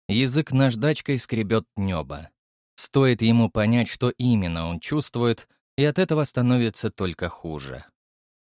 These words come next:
Рено выходит из комнаты. На стене коридора холодным лазерным огнём горит голограмма, изображающая малолетнюю беженку. Коридор чуть изгибается влево, уходя немного вниз.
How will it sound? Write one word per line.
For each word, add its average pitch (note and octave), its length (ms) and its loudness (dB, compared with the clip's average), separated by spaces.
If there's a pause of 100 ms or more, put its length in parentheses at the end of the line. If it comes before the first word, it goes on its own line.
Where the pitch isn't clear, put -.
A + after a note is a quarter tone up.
(320)
Рено A#2 340 4
выходит B2+ 400 0
из A#2+ 120 -2
комнаты. C#2+ 600 -8 (540)
На B2 140 4
стене A2 340 0
коридора G2+ 460 -2
холодным G#2+ 600 0
лазерным G2 560 -2
огнём G2+ 420 -2 (200)
горит A#2+ 360 0
голограмма, G2+ 800 -2
изображающая G#2+ 1000 0
малолетнюю G2 680 0
беженку. E2 720 -4 (840)
Коридор D#3 440 2
чуть - 300 0
изгибается B2 600 0
влево, F#2 420 -2 (240)
уходя A#2+ 320 0
немного G#2 440 0
вниз. G2 380 -4